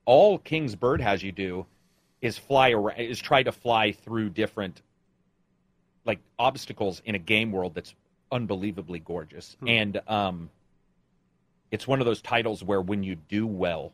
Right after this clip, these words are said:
Speaker 1: the sense of satisfaction is almost, it's, it's almost unexplainable. I don't know how to describe it, but, like, 'cause you're flying through this beautiful place. It's like Ori. You played Ori, right?
Speaker 2: Oh, absolutely.
Speaker 1: Ori and the Blind Forest.
Speaker 2: I love that game.
Speaker 1: Yeah, so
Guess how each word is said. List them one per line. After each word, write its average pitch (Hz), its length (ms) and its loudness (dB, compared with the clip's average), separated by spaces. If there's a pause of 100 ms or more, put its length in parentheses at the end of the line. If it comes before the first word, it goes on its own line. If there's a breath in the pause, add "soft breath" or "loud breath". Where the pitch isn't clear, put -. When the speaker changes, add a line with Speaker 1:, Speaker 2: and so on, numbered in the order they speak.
(100)
Speaker 1:
the 98 80 -10
sense 110 320 -4
of 104 80 -14
satisfaction 95 720 -4
is 85 200 -12 (240)
almost, 113 840 0 (1200)
it's, - 260 -14 (300)
it's 107 220 -20
almost 127 440 0
unexplainable. 92 680 -10 (140)
I 110 60 -2
don't 113 180 0
know 110 80 2
how 101 100 0
to 98 120 0
describe 98 380 -4
it, 95 100 -10
but, 104 140 -4
like, 107 280 0
'cause 131 160 -4
you're 113 80 -2
flying 143 320 0
through 123 100 -4
this 98 140 -6 (180)
beautiful 120 340 -2
place. 123 180 -8
It's - 100 -14
like 226 200 0
Ori. 151 440 2 (260)
You 190 80 -2
played 113 220 2
Ori, 110 280 2
right? 87 240 -8
Speaker 2:
Oh, - 40 -8
absolutely. 87 320 -4
Speaker 1:
Ori 135 100 4
and 123 60 -4
the 110 40 -6
Blind 101 200 0
Forest. 107 260 -2
Speaker 2:
I - 40 -10
love 92 80 -12
that 78 160 -18
game. 85 160 -18
Speaker 1:
Yeah, 170 160 8
so 147 220 4